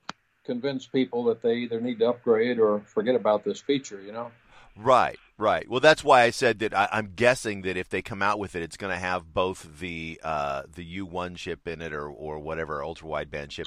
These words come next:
Speaker 2: they, they're gonna put into this thing that'll make the new headphones work, but they'll probably still have Bluetooth so that it can still work with the older devices. It just
Speaker 1: I,
Speaker 2: won't support
Speaker 1: I'm
Speaker 2: the higher quality sound.
Speaker 1: Yeah, I think,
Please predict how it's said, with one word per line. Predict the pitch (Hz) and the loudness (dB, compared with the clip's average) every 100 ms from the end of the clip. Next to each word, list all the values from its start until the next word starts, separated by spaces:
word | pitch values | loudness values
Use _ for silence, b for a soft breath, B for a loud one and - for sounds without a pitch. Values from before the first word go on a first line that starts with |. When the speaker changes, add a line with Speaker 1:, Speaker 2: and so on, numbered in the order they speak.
| - | -10
Speaker 2:
they, | 76 | -12
they're | 69 80 | -12 -14
gonna | 76 78 | -14 -14
put | - 80 | -12 -12
into | 73 73 | -12 -14
this | 69 71 | -14 -14
thing | - 71 67 | -14 -14 -12
that'll | 67 69 | -14 -12
make | 71 71 - 71 | -14 -16 -16 -14
the | 64 | -14
new | 71 71 | -14 -14
headphones | 73 - 67 78 | -14 -14 -16 -10
work, | 104 90 - B B | -6 -6 -8 B B
but | 117 | -6
they'll | 107 | -4
probably | - 139 98 | -2 -2 -2
still | - 113 101 | -8 -8 -6
have | 78 67 | -6 -8
Bluetooth | 82 85 - 50 - b b b b - | -10 -12 -14 -16 -20 b b b b -8
so | 107 85 | -4 -4
that | 80 | -6
it | - | -10
can | 78 | -16
still | - 87 80 | -10 -8 -8
work | 78 - | -10 -12
with | 73 - | -16 -16
the | 73 | -14
older | 85 85 80 | -12 -12 -12
devices. | 69 62 53 - 71 | -12 -10 -10 -14 -16
It | 76 | -12
just | - 160 92 | 0 2 2
Speaker 1:
I, | |
Speaker 2:
won't | 82 82 | -4 -6
support | - - 95 160 | -10 -8 -2 -2
Speaker 1:
I'm | 156 | -2
Speaker 2:
the | 87 78 | -4 -2
higher | 82 90 80 | 2 2 2
quality | - 104 87 80 73 | 0 2 2 2 -8
sound. | - 101 71 55 58 b b b b b b b _ _ _ _ | -6 -4 -4 -8 -18 b b b b b b b _ _ _ _
Speaker 1:
Yeah, | 175 170 147 | 4 6 6
I | 160 | 4
think, | 175 151 | 0 -4